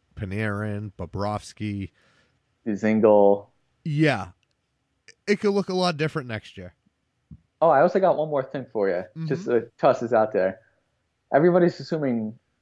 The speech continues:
Speaker 2: Thornton's gonna retire after this year, if, especially if they win the Stanley Cup. Let's say San Jose either loses to the Blues or loses in the Stanley Cup, but Joe doesn't wanna retire. Well, San Jose,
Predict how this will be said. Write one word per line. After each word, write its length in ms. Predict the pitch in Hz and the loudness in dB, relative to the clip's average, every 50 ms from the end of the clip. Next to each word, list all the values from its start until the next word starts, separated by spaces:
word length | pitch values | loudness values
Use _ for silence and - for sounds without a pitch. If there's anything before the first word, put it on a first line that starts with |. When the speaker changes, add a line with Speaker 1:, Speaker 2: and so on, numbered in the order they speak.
| 139 123 - _ _ _ _ _ _ _ | -14 -14 -14 _ _ _ _ _ _ _
Speaker 2:
Thornton's 300 | - 135 127 104 120 117 | 0 0 2 0 0 -2
gonna 140 | - 127 113 | -2 0 0
retire 520 | 107 101 98 - - 113 113 113 107 104 | 2 0 0 0 2 4 4 6 6 6
after 180 | 101 95 - - | 4 2 2 0
this 240 | 101 95 92 - - | -4 -4 -4 -6 -8
year, 480 | 95 98 98 92 90 90 92 - - _ _ _ _ - | -2 0 2 2 2 2 0 -2 -8 _ _ _ _ -14
if, 100 | 120 - _ _ _ - | -14 -14 _ _ _ -8
especially 400 | 117 117 - 143 131 131 - 131 | -6 -2 2 0 2 2 2 0
if 60 | 113 | 0
they 100 | - 110 | 0 0
win 140 | 107 107 104 | 0 0 -4
the 60 | 98 | -6
Stanley 280 | - - 117 98 82 80 | -6 -6 -4 -4 -4 -4
Cup. 340 | - - 87 - - - _ _ _ _ _ _ _ _ _ _ | -2 0 -2 -2 -2 -6 _ _ _ _ _ _ _ _ _ _
Let's 220 | - 135 147 - - | 2 2 2 2 2
say 160 | - 180 160 | 2 2 2
San 240 | 160 - 175 151 143 | 2 0 -2 -2 0
Jose 580 | 135 127 123 - 120 113 113 107 104 107 - _ _ _ _ _ _ _ _ _ _ _ _ - | 0 -2 2 2 4 4 6 4 2 2 -2 _ _ _ _ _ _ _ _ _ _ _ _ 0
either 280 | 127 123 110 117 113 | 0 2 4 4 4
loses 480 | 110 120 131 135 131 - 143 139 127 - | 4 4 2 2 0 0 0 -2 -2 0
to 100 | - 139 | 0 0
the 40 | 123 | 0
Blues 540 | 123 120 117 120 120 120 123 120 113 113 113 | 2 4 4 6 6 6 6 6 4 4 2
or 100 | 104 101 | 0 0
loses 380 | 101 104 107 107 - 110 110 | 2 0 -2 -2 -4 -2 -2
in 100 | 120 113 | 0 0
the 60 | 107 | -2
Stanley 340 | 104 - - 107 104 107 104 | -4 -4 -2 0 2 2 0
Cup, 420 | 104 - - 104 101 - - - _ _ _ _ _ _ _ _ _ _ _ _ _ _ _ _ | 0 0 2 2 2 2 -2 -8 _ _ _ _ _ _ _ _ _ _ _ _ _ _ _ _
but 140 | - 127 110 | 0 0 2
Joe 200 | - 156 165 170 | 4 4 4 6
doesn't 300 | 160 160 147 147 156 123 | 6 4 4 2 0 0
wanna 240 | 120 120 123 120 113 | 2 2 2 2 0
retire. 600 | 107 104 101 - - 95 - - 71 - - _ _ _ _ _ _ _ _ _ _ _ _ _ _ | -2 -2 -4 -2 0 0 0 0 -2 -6 -10 _ _ _ _ _ _ _ _ _ _ _ _ _ _
Well, 140 | - 120 117 | -4 -4 -4
San 220 | - - 175 180 175 | -4 0 0 2 2
Jose, 600 | 160 139 - 156 147 139 131 123 120 - - | 2 4 6 6 6 8 6 4 2 -2 -6